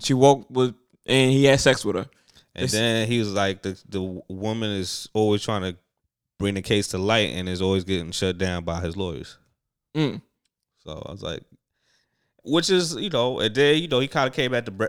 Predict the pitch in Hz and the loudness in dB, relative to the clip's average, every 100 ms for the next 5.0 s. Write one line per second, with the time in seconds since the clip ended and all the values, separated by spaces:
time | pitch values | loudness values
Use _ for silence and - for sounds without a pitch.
0 | - 110 110 110 - 110 110 123 117 107 | -2 -4 -4 -6 -2 0 0 -2 -2 -4
1 | 143 170 117 110 113 131 156 123 120 165 | -2 -2 0 0 -2 -4 -8 -6 -4 -4
2 | 156 143 143 143 185 170 131 113 - 107 | -4 -4 -4 -4 -4 -2 -2 -2 -4 -4
3 | 104 104 131 151 131 - 120 139 120 160 | -4 -2 0 0 -2 -2 -4 0 2 2
4 | 160 170 180 180 120 123 151 - 156 | 4 2 0 -4 0 0 0 0 2